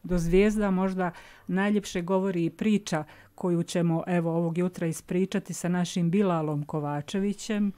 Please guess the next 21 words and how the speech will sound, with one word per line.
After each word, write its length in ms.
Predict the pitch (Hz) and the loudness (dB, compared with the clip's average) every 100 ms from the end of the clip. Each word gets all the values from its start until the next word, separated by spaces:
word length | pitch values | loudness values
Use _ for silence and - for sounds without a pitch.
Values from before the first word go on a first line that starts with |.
| - - - | -10 -20 -6
koji 180 | 190 175 | 0 0
je 60 | |
također, 600 | 170 175 - 185 185 190 170 | 0 -4 -2 0 2 0 0
e, 300 | 160 160 156 | -4 -4 -2
bio, 480 | 165 170 185 208 240 _ _ | 0 2 2 0 -4 _ _
još 260 | 165 160 - | 0 0 2
uvijek 320 | 180 185 165 | 2 0 0
je 40 | |
na 120 | 160 160 | -2 -2
neki 220 | 165 160 | -2 -2
način 360 | 160 160 170 | -2 -2 -4
štićenik 840 | 160 - 165 - 170 160 156 143 - 156 | -4 -2 -4 -2 -2 0 0 -4 -6 -6
kantonalne 600 | - 170 156 160 151 156 156 | -2 -2 -2 -2 -2 -2 -4
javne 340 | 156 156 151 | -4 -2 -2
ustanove 540 | 151 - 165 151 151 | -4 -6 -4 -4 -4
Dom 240 | 147 156 156 | -4 -4 -4
za 140 | 156 | -4
djecu 380 | 147 160 156 156 | -4 -4 -6 -8
bez 200 | 147 147 | -6 -4
roditeljskog 640 | 165 160 - 143 - 147 - | -4 -4 -6 -8 -8 -10 -6
staranja, 540 | 214 226 233 214 175 | -2 0 2 2 0